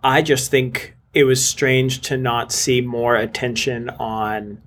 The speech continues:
them trying to come up with a plan to make sure Liz did not go, 'cause all that's doing is strengthening George. And I, I, I'm surprised there wasn't more talk about that.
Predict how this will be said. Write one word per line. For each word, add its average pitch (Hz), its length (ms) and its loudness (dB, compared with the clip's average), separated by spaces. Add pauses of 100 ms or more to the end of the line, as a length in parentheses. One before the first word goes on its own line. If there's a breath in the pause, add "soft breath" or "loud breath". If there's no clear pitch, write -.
(300)
them 113 280 0
trying 127 260 4
to 123 60 4
come 120 160 -2
up 113 120 -4
with - 120 -2
a - 60 -8
plan 117 840 0 (640)
to 143 240 4
make 127 240 4
sure 110 600 -2
Liz 110 320 -2
did 101 240 -4
not 143 360 2
go, 78 460 -2
'cause 135 160 -2
all 135 240 4
that's 127 240 2
doing 113 300 0
is 107 100 0
strengthening 104 540 -8
George. 113 480 -6 (340)
And 113 640 0 (360)
I, 117 140 2
I, 101 300 0
I'm 123 120 -2
surprised 127 500 2
there 127 100 4
wasn't 120 260 0
more 113 140 -4
talk - 320 -6
about 85 260 -12
that. - 400 -14